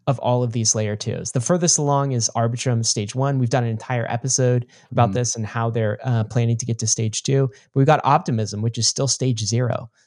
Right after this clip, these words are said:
Speaker 1: They don't
Speaker 2: Mm-hmm.
Speaker 1: have fraud proofs fully implemented, right?
Speaker 2: Mm-hmm.
Speaker 1: And so he's saying, "Hey, the layer twos you guys are talking about, they're not fully decentralized."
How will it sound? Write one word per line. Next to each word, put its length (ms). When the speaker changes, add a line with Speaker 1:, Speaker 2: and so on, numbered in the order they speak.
Speaker 1:
They 100
don't 100
Speaker 2:
Mm-hmm. 80
Speaker 1:
have 140
fraud 420
proofs 320
fully 300
implemented, 640
right? 160
Speaker 2:
Mm-hmm. 140
Speaker 1:
And 100
so 120
he's 200
saying, 360
"Hey, 360
the 180
layer 260
twos 260
you 80
guys 160
are 60
talking 280
about, 160
they're 100
not 200
fully 300
decentralized." 880